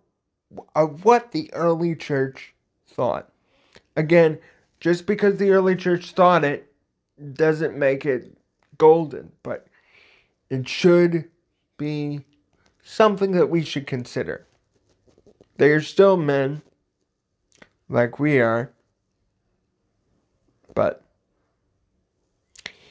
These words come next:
they can help us realize whether or not we are coming up with a wackadoodle idea or not.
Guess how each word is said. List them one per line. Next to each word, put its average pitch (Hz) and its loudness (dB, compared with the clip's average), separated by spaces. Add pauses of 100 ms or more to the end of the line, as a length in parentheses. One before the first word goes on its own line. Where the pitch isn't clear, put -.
(500)
they 127 -2 (2250)
can 185 2
help 190 2 (600)
us 143 -8
realize 143 0
whether 139 -2
or 135 -2
not 127 -6 (800)
we 139 -2
are 135 2
coming 139 -2
up 131 0
with 127 -4
a 131 2
wackadoodle 135 4
idea 131 -2 (140)
or 131 -12
not. 113 -14